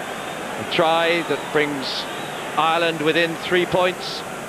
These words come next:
And the conversion still to come. We've played quarter of an hour, just over that, of this second half. And there's the man, he's six feet four, fifteen stone.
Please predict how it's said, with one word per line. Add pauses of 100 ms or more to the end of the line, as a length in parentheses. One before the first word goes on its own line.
(1400)
And
the
conversion
still
to
come. (120)
We've
played (300)
quarter
of
an
hour, (2000)
just
over
that,
of
this
second
half. (260)
And
there's
the
man,
he's
six
feet (120)
four,
fifteen
stone.